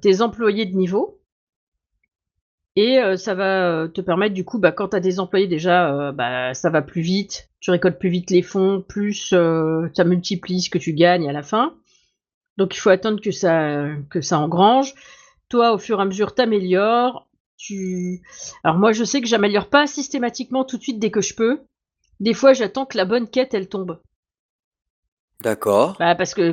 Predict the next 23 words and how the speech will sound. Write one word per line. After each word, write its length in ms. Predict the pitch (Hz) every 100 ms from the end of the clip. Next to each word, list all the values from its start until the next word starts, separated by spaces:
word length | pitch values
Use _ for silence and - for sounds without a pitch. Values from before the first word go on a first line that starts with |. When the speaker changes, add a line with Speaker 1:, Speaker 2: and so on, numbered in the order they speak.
| 170
Speaker 1:
comme 120 | 196
ça, 140 | 180 240
t'engranges 440 | 208 180 220 208
des 120 | 190
cartes. 400 | 190 214 - - _ _ _ _ _ -
Speaker 2:
Ah, 540 | 247 - 392 381 330
ouais. 320 | 302 311 311 202 -
Speaker 1:
Ah 180 | 170 170
oui, 160 | 220 220
oui. 240 | 233 -
Si 300 | 175 - 226
t'augmentes 340 | 226 208 208 196
tout, 100 | 254
tout 120 | 247
de 60 | 180
suite, 220 | 277 247
des 100 | 214
fois, 420 | - 247 254 240
euh, 680 | 185 180 175 170 175 170 175
ça 160 | 165 175
fait 140 | -
plus 160 | 175 190
rien. 200 | 170